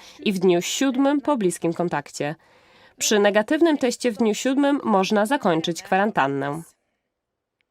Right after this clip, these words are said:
Lekarze rodzinni i pogotowia doświadczają w tych dniach dużego napływu pacjentów.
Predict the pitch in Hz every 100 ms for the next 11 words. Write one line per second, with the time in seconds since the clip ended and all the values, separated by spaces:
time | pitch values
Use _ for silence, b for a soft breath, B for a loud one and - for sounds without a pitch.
0 | _ _ _ _ _ - 285 - 220 277
1 | 330 381 349 214 190 156 165 170 190 208
2 | 208 - 190 156 190 220 - 226 302 330
3 | 339 262 196 233 226 240 196 220 196 254
4 | 254 254 220 185 180 190 196 - 165 147
5 | 151 160 -